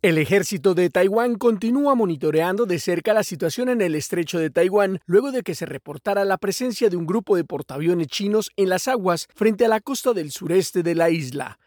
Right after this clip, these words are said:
Los hechos ocurren cuando la presidenta de la nación insular asiática, Tsai Ing-wen, se reúne en Los Ángeles con el presidente de la Cámara de Representantes de los Estados Unidos,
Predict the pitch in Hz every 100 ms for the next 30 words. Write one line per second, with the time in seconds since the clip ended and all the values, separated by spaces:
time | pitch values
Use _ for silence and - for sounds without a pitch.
0 | - 147 190 175 240 190 180 180 196 208
1 | 180 175 175 175 - 202 262 240 185 123
2 | 120 - 156 156 135 160 170 - - -
3 | 190 196 180 151 170 143 - - 202 185
4 | 190 - 202 180 175 202 226 220 208 -
5 | - 220 190 156 180 180 175 170 170 -
6 | 202 226 247 220 170 151 175 185 226 247
7 | 214 151 123 170 175 180 160 - - -
8 | 139 - 208 160 127 120 104 127 - 175
9 | 151 135 208 226 214 -